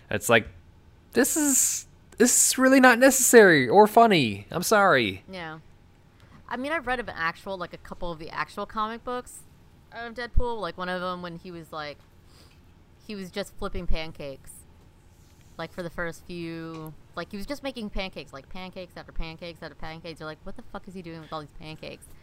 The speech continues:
Speaker 2: And then it finds out he, like, fights somebody and they land in the pancakes.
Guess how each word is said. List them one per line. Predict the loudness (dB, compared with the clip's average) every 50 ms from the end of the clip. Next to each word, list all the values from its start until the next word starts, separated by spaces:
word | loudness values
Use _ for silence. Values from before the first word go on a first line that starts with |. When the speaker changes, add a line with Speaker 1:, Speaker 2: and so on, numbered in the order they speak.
| -20 -20 -20 -20 -20 _ -16 -12
Speaker 2:
And | -10 -8 -6
then | -6 -6
it | -6 -4
finds | -4 -4 -4 -4
out | -8 -8 -8
he, | -10 -10
like, | -10 -10 -10 -14
fights | -12 -8 -6 -6 -6 -8 -12 -18 -16
somebody | -12 -12 -10 -8 -8 -8 -8 -8 -10 -12 -12 -12
and | -12 -12 -10 -10
they | -10 -10
land | -10 -8 -8 -8 -8 -10 -12 -14 -12
in | -12 -10 -10 -10 -10
the | -6 -4
pancakes. | -4 -4 -4 -8 -12 -14 -14 -14 -14 -16 -16 -20 -20